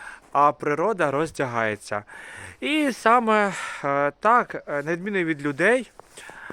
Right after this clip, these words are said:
е, коли люди, вибачте, роздягнені, все видно, в кого пузо, в кого що де виросло, в кого що не виросло. От. А в рослинах часто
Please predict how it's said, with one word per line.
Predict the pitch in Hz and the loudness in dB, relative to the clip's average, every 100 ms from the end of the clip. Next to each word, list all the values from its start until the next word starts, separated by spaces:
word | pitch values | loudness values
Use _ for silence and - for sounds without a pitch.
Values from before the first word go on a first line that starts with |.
| - - | -16 -6
е, | 120 117 113 113 113 117 120 - - | -4 -2 0 -2 -4 -6 -12 -20 -4
коли | 175 190 | 0 2
люди, | 175 139 135 - - - - | 2 0 -2 -2 -16 -18 -12
вибачте, | 156 147 143 131 - 135 139 - - | -6 -4 -4 -6 -4 -4 -4 -8 -4
роздягнені, | 147 151 202 302 254 220 165 147 - - - - | -2 2 2 2 2 -2 -2 -4 -6 -18 -20 -18
все | - - 226 | -2 4 4
видно, | 254 254 226 208 | 4 -2 -2 -2
в | |
кого | - 233 190 175 | 2 4 4 2
пузо, | - 254 208 202 | 0 -4 2 0
в | - | 4
кого | 202 185 | 4 4
що | 170 180 | 0 0
де | 170 | 0
виросло, | 180 220 190 180 | 2 2 2 -2
в | 143 | 0
кого | 180 170 | 0 0
що | - | -2
не | 160 175 | -4 -2
виросло. | 254 226 - 196 - - - - - - - | 0 0 2 0 0 -10 -18 -18 -18 -10 0
От. | 151 156 - - _ | 2 2 -4 -16 _
А | 175 190 247 269 | 0 4 4 4
в | 247 | 0
рослинах | 220 262 269 220 | -4 -2 -2 0
часто | 240 233 - 226 226 | -2 -2 -2 -2 0